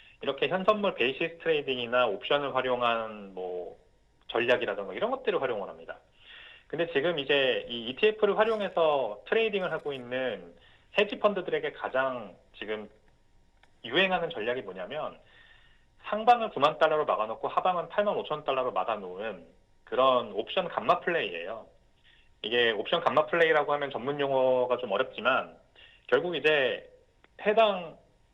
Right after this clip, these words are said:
비트코인 가격이 가다가 구만 달러 터치하면은 많은 매도가 나오는 이유고요. 그다음에 팔만 오천 달러를 터치하면은 많은 매수가 나오는 이유입니다. 결국 그 박스권 안에서 이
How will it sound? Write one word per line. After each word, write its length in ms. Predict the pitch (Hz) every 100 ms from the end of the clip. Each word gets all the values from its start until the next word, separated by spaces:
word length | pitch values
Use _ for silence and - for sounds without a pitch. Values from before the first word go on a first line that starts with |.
| _
비트코인 320 | 170 - 190
가격이 260 | 175 120 147
가다가 240 | - 127 -
구만 260 | - 151
달러 180 | 156 151
터치하면은 800 | 143 196 - 185 127 147 170 95 - _ _
많은 360 | - 120 180 180
매도가 320 | 107 147 151
나오는 600 | 98 113 143 143 143 127
이유고요. 580 | 110 139 - 98 131 - _ - - _
그다음에 280 | - 127 127
팔만 260 | - 214 180
오천 240 | 110 185
달러를 300 | 175 156 131
터치하면은 480 | - 143 - 131 135
많은 260 | 104 107 151
매수가 320 | 101 - 139
나오는 320 | 90 95 110
이유입니다. 460 | 98 123 107 85 85
결국 240 | 110 117 123
그 420 | 127 117 104 98 - - _ -
박스권 480 | 175 185 - - 151
안에서 540 | 98 98 156 208 240 - _ - - _ _
이 460 | - 101 98 92 90